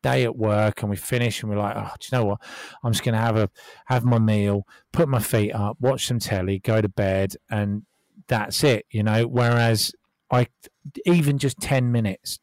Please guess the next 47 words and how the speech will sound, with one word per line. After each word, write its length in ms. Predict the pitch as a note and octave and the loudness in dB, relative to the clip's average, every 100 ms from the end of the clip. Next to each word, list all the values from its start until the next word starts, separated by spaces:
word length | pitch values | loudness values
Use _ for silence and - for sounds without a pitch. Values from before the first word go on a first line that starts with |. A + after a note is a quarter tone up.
| - | -2
just 240 | D#3+ A#2+ | -2 -2
ten 260 | - D3 C3+ | 0 0 2
minutes 300 | B2+ A2+ - | 0 -2 -4
a 60 | |
day 240 | A#2 A#2 G#2 | 0 0 0
can 180 | - G#2+ | -2 -2
make 220 | G2+ - | -2 0
a 40 | |
massive, 680 | G#2+ A#2 B2 A#2+ G2+ - G2+ | 0 2 2 0 -2 -2 0
massive 360 | A2 G2+ G#2 - | 2 0 -2 0
difference. 460 | G#2 - F#2+ F#2+ - - - - - | -2 -2 -4 -6 -10 -16 -18 -8 0
And 80 | B2+ | 0
I'm 80 | |
kinda 260 | - E3+ E3+ | 2 2 2
getting 260 | E3 C3 B2 | 0 -2 -2
to 60 | C3+ | -2
that 140 | A#2 | -2
point 220 | C#3 A#2+ | 0 0
now 160 | A#2 A2 | 0 0
where 80 | G#2+ | 0
I'm 60 | |
quite 220 | - C#3 - | -2 -4 -2
passionate 380 | B2+ G#2+ B2 | -4 -2 -4
about 220 | A2 G#2 G#2 | -2 -2 -2
it. 40 | |
And 120 | A2+ | -2
I 60 | A2+ | -2
see 240 | - B2+ | 0 0
guys, 340 | A2+ A2 G#2+ - - - - - | 2 2 2 -2 -18 -20 -14 -2
um, 360 | A2+ A2 G#2+ - | 0 2 0 0
I've 220 | A#2 A2 | -2 2
kno-, 220 | A#2+ A#2+ | 2 2
I've, 220 | A#2+ A2 - - | 0 -2 -4 -4
over 160 | B2 A#2 | 0 2
the 80 | |
last 260 | A#2+ B2+ - | 2 0 -2
twelve 260 | - A2 G#2+ | 0 0 0
months, 360 | A2 G2+ - | -2 -4 -4
I've 120 | A2 | -2
known 240 | A2 G#2+ G#2 | 0 0 0
of 80 | - | -2
four 300 | - A#2 G#2 | 0 2 2
people 440 | A#2 G#2+ - G2+ | 0 -2 -2 -4
just 240 | A2 F#2+ _ _ - | -2 -6 _ _ -6
drop 180 | A2+ - _ - | -4 -4 _ -2
dead, 220 | G2+ F#2+ _ - | -2 -2 _ -6
just 260 | A#2 - | -4 -4